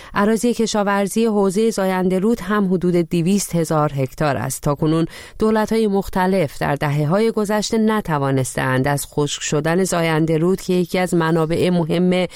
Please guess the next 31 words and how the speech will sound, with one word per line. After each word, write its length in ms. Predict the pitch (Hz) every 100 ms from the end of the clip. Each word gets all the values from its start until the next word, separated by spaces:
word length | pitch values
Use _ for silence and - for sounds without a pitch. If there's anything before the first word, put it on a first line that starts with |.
| - - -
آبی 440 | 165 165 156 247
منطقه 440 | 254 208 190 175 165
است، 480 | 156 151 156 - -
جلوگیری 540 | 147 131 127 131 123
کنند. 520 | - - - 98 143 - - - - - - - - - -
در 120 | 202
خبر 280 | 214 226 220
دیگر 360 | 220 202 208 214
هم، 180 | 226 214
رضا 240 | 196 214
فاطمی 540 | - 190 196 190 208
امین، 420 | 220 190 190 214 220
وزیر 380 | 196 180 220 220
صنعت، 580 | - 190 - 226 247
معدن 380 | 226 196 170 170
و 140 | 165 160
تجارت 580 | 165 156 160 160 185
جمهوری 540 | 208 180 160 165 170 220
اسلامی، 480 | 214 - 185 185 190
از 160 | 190
تصویب 400 | - 165 - 185
لایحه‌ای 680 | 190 175 170 170 165 214 220
برای 440 | 180 170 170 180 175
واردات 600 | 160 165 160 165 196 214
خودروهای 540 | 175 156 156 165 170
کارکرده 600 | - 160 151 160 143 156
در 260 | 165 160 165
هیئت 640 | 151 139 143 165 147 143 - - -
دولت 400 | 160 151 147 127
خبر 360 | - 135 135 131
داد. 260 | 127 98